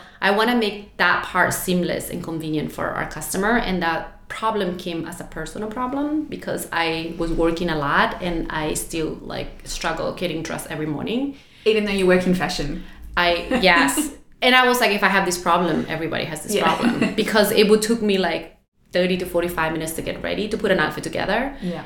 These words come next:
Speaker 1: And, you know, if you can, i-, if, if you think about Einstein or even, like,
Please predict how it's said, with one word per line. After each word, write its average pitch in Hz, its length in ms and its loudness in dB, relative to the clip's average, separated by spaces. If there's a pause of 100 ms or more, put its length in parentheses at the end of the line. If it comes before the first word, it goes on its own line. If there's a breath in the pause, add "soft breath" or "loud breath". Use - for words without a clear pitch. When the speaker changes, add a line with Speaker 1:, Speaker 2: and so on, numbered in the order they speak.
(100)
Speaker 1:
And, 170 640 0
you 185 140 2
know, 165 320 2
if 185 260 0
you 208 100 4
can, 208 500 0 (160)
i-, 196 40 0
if, 185 420 2
if 190 160 -2
you 208 120 2
think 240 160 6
about 185 560 2 (280)
Einstein 170 720 2
or 160 100 0
even, 175 360 2
like, 151 400 -4